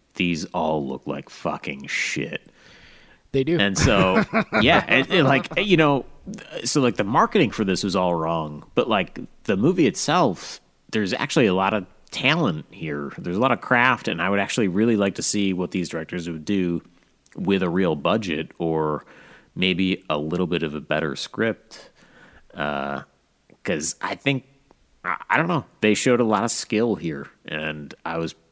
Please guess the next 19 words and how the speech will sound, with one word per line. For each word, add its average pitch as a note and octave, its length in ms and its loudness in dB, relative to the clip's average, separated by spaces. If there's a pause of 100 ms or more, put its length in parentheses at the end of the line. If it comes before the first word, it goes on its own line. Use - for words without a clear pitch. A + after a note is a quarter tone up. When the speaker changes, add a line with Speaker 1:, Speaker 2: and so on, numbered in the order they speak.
(120)
Speaker 1:
I G#2+ 60 2
was A2+ 100 -2
kind C3 240 2
of A#2 40 0
impressed, G2 640 -2 (320)
even F#2+ 220 -2
though F2 160 -2
it's, - 400 -8
it F#2+ 140 0
is F2 180 0
kind F2+ 220 -4
of E2 100 -4
like E2 180 -2
a E2+ 140 0
seventies E2 760 -4
sort F2+ 240 -4
of D#2 120 -8
B E2 160 -2
movie. D2 360 -8